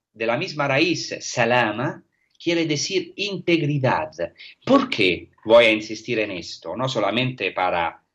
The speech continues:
un interés, eh, filológico, sino una realidad profunda, porque la, la filología es la química del idioma. Vamos a, a la, a las raíces, a las fuentes. Quiero decir que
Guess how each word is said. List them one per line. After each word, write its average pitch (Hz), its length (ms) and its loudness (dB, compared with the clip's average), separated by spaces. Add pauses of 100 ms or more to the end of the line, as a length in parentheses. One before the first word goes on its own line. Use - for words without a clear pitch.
(240)
un 107 180 -6
interés, 98 640 2
eh, 85 140 -4
filológico, 95 760 4
sino 143 520 -4 (300)
una 110 340 0
realidad 113 500 0
profunda, 90 880 -8 (400)
porque 90 300 -8
la, 95 120 2
la 92 320 -4
filología 98 920 2
es - 420 -4 (360)
la 87 240 -2
química 82 840 -6
del 90 240 -2
idioma. 90 720 2 (380)
Vamos 107 480 4
a, 98 60 2
a 104 120 -2
la, 95 120 0 (140)
a 98 120 -2
las 90 220 -6
raíces, 117 520 -2
a 82 80 -2
las - 220 -6
fuentes. - 760 -2 (180)
Quiero 180 280 4
decir 170 360 -4
que 190 380 -8